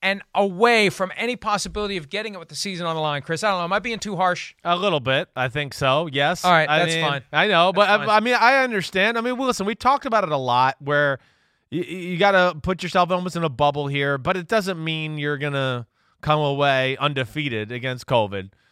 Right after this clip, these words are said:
Speaker 2: It's, it is a tough one. Uh, you know, I feel bad for him. I really, what, what, I, I mean, I thought you were gonna go with Tua more li-, more than likely 'cause, I mean,
Speaker 1: I thought about it,
Speaker 2: his
Speaker 1: but,
Speaker 2: act
Speaker 1: but
Speaker 2: ad made
Speaker 1: Fitzpatrick coulda,
Speaker 2: Tua
Speaker 1: he c-,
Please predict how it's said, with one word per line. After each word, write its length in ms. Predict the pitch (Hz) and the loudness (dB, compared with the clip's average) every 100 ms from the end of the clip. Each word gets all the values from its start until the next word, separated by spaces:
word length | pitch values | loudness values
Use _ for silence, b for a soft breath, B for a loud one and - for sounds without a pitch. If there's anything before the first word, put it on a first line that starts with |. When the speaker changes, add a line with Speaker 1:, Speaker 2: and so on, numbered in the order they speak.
| _ | _
Speaker 2:
It's, 160 | - 143 | -10 -4
it 80 | 147 | 0
is 380 | 180 170 185 185 | 0 2 0 -2
a 60 | |
tough 320 | 175 160 139 | 0 2 2
one. 320 | 147 139 135 131 | 2 -4 -4 -6
Uh, 60 | 143 | -2
you 140 | 147 | 0
know, 240 | 143 139 135 | 2 0 0
I 140 | 135 | 0
feel 220 | 147 185 170 | 0 0 4
bad 220 | 156 160 | 4 4
for 100 | 175 | 2
him. 100 | 180 b b b | -2 b b b
I 120 | 185 | 2
really, 380 | 226 294 208 139 b b | 4 2 0 -4 b b
what, 200 | 196 220 | 4 4
what, 240 | 202 226 - | 4 0 -2
I, 160 | 180 | -4
I 80 | 165 | 0
mean, 260 | 180 202 185 - - | 0 0 -2 -8 0
I 120 | 170 | 2
thought 220 | 233 277 | 8 8
you 60 | 320 | 6
were 60 | 226 | 2
gonna 120 | 185 | 2
go 180 | 185 185 | 4 4
with 240 | 143 - | 4 -2
Tua 460 | - 311 285 113 120 | 0 2 4 2 0
more 260 | 175 180 | 2 2
li-, 260 | 151 151 139 | 4 2 2
more 240 | 160 185 170 | 2 0 2
than 160 | 143 | 0
likely 500 | 147 247 277 151 147 | 4 4 4 -2 -2
'cause, 300 | 170 190 151 b b b | -2 -4 -4 b b b
I 80 | 170 | 4
mean, 60 | |
Speaker 1:
I 100 | 269 | 6
thought 320 | 285 330 349 359 | 8 10 10 10
about 360 | 226 220 233 | 10 10 10
it, 60 | 233 | 8
Speaker 2:
his 100 | 285 | 8
Speaker 1:
but, 100 | 269 | 10
Speaker 2:
act 300 | 214 220 277 | 10 8 6
Speaker 1:
but 80 | 196 | 6
Speaker 2:
ad 260 | 208 208 | 6 6
made 80 | 208 | 6
Speaker 1:
Fitzpatrick 300 | 294 302 302 | 8 8 6
coulda, 160 | 269 285 | 6 8
Speaker 2:
Tua 260 | - 120 | 8 4
Speaker 1:
he 80 | 233 | 0
c-, 80 | 240 | -2